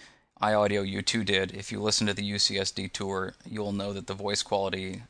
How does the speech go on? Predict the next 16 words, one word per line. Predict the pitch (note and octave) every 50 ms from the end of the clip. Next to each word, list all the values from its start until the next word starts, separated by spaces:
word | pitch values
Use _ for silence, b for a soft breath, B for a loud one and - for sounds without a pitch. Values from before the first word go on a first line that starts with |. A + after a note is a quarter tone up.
| _ _ -
on | G#2 G2+
the | G2 G2
microphone | G2 G2+ G2+ - - G#2+ G2+ F#2+
of | F#2+ F#2+
the | G2
iAudio | G2+ G2+ G2+ G2+ G2+ G2+ G2 G2 G2 F#2+ G2
is | G2+ -
pretty | - - - D#3+ D#3 C#3+ A2
amazing, | G2 F#2+ F#2+ G2 G#2 G#2+ G2 G2 F#2 F2+ F#2+
actually. | F#2+ F#2+ - - G2 F#2+ F#2 F#2 F#2+ - B B B B B B B B B B _
The | - A#2 A#2 A2+ A2+ A2 A2 A2 G#2 -
Sansa | - - B2+ B2 B2 A#2+ - - A2
does | G2 G#2 F#2+
not | A2 F#2+ F#2 -
have | A2 G2 F#2 F#2 F2+
amazing | F#2+ G2 F#2+ G2 F#2 F2+ G2 G2 F#2+ F#2+ F#2+ G2